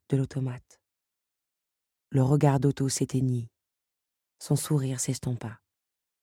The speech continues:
Le personnage s'affaissa. Belle porta une main à son propre cœur. Il souffrait terriblement. Elle se rappela les paroles de son amie Agathe.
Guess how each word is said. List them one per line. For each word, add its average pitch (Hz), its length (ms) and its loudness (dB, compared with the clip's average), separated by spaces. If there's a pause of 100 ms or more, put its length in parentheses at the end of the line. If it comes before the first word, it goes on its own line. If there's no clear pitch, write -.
(800)
Le 143 100 2
personnage 123 760 -4 (580)
s'affaissa. - 640 -8 (1900)
Belle 160 260 6
porta 156 300 -2
une 151 160 6
main 143 220 4
à - 20 0
son - 160 -8
propre 151 360 -6
cœur. 117 380 -12 (1000)
Il 151 100 -2
souffrait 160 340 -4
terriblement. 151 600 -4 (1300)
Elle 165 160 0
se - 100 0
rappela 175 400 2
les 160 100 2
paroles 151 340 2
de 147 80 2
son 139 180 -4
amie 139 340 0
Agathe. 143 500 -6